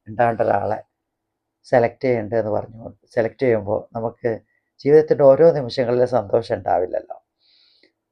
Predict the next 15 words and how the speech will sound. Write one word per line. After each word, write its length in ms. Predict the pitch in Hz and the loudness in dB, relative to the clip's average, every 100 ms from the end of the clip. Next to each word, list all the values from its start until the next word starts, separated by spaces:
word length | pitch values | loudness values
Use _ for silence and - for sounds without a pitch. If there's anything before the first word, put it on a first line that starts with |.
| - | -14
അപ്പോൾ 280 | 131 - 120 - | -6 0 0 0
അങ്ങനെ 260 | - 123 127 | -6 -2 0
പറഞ്ഞുകൊണ്ട്, 560 | 120 110 107 104 101 120 - _ _ _ _ - | 0 -2 -6 -8 -6 -8 -10 _ _ _ _ -6
പിന്നെ 380 | 113 98 101 101 98 - _ | -6 -6 -8 -8 -10 -18 _
ഇത് 140 | 143 170 | -10 -4
എന്നോട് 340 | 180 147 160 156 | -4 -2 -2 0
കുറേ 300 | 143 147 156 165 175 | 0 0 -2 0 -2
പെൺകുട്ടികൾ 600 | 165 131 120 135 139 104 98 - _ _ _ _ - | -2 -4 -8 -12 -10 -10 -12 -18 _ _ _ _ -6
ഈ 60 | |
ഡ്രസ് 260 | 123 135 131 | 0 0 4
സെലക്ഷൻ്റെ 440 | 151 143 - 139 143 | 2 2 0 0 0
ഉപമ 160 | 131 | 2
വെച്ചിട്ട് 320 | 127 123 - - | 0 -2 -6 -6
പറഞ്ഞിട്ടുണ്ട്. 520 | 104 87 - - - | -6 -6 -12 -18 -16
പക്ഷേ 220 | 104 - | -10 -8